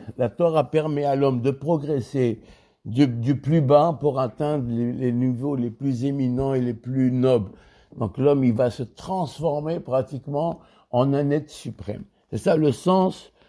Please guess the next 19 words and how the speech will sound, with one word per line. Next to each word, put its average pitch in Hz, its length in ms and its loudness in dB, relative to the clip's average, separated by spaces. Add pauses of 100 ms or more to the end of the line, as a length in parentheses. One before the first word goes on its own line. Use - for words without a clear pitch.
(220)
de, 127 300 6
de 123 200 -2
ce - 140 -10
qui 147 220 0
est 147 100 2
indiqué 127 540 -2
ici, 113 360 0
et 143 40 4
c'est 120 160 -6
ça 139 240 -6
le 113 180 -8
sens 151 500 -10
véritable 123 680 -6 (380)
de, 120 480 2 (120)
de 117 160 0
l'interdiction 139 1120 -2 (1300)
pour 139 160 2
le 135 60 4
moment 123 460 2